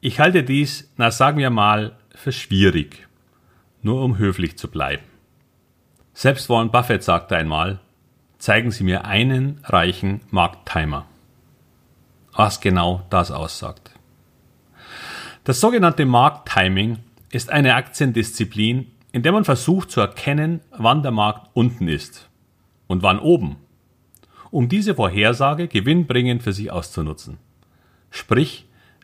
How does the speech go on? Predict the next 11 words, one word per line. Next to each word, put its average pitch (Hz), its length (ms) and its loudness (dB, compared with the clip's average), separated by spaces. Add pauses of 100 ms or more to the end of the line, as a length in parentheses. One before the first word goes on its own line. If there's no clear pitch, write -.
(120)
es 127 140 0
ist 214 120 2
eine 185 180 4
Prognose 113 640 2
darauf, 107 420 2
was 113 160 0
der - 160 -6
Aktienmarkt 123 600 -4
als 104 140 -12
nächstes 98 480 -2
tut. - 420 -6